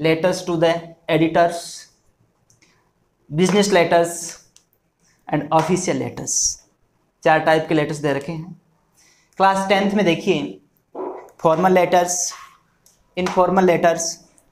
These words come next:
और email writing। आज हम जो class tenth और ट्वेल्थ में जो common letter है उसको पढ़ेंगे। ये जो फॉर्मल letter है इसको हम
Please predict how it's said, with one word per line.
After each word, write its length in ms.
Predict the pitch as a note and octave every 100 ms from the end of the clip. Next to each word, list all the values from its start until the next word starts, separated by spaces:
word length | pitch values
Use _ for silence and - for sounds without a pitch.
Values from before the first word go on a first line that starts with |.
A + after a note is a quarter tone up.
| _ D#3+
और 400 | D#3+ F3+ - - E3+
email 300 | D#3+ D#3 C#3+
writing। 360 | C#3+ - - _ _ _ _ _ _ _ _ _ _ _ _ - _ _ _ _ _ _ _ _ E3
आज 180 | F#3+ G3
हम 440 | A3 G#3 - - D#3+
जो 180 | E3 G#3
class 380 | G#3 G#3 A3 -
tenth 240 | G#3 A3+ A#3
और 260 | G#3+ G3+
ट्वेल्थ 320 | G3+ F#3+ F#3+ F#3+
में 160 | F#3
जो 100 | F#3
common 300 | F#3+ F#3 G3+
letter 300 | F#3+ E3+ -
है 260 | C#3 B2 - _ _ _ _ _ _ _ -
उसको 200 | E3+ F3+
पढ़ेंगे। 440 | C#3+ C3+ C#3+ F#3 G3 _ _ _ _ _ _ _ _ _ _ _ - -
ये 80 | G#3
जो 80 | A3+
फॉर्मल 440 | - G#3 G#3+ A#3+
letter 240 | A#3+ A3 A3
है 420 | F3+ C#3 B2+ - _ _ _ _ _ _ _ - A#4 _ - - -
इसको 200 | E3+ G#3+
हम 120 | G3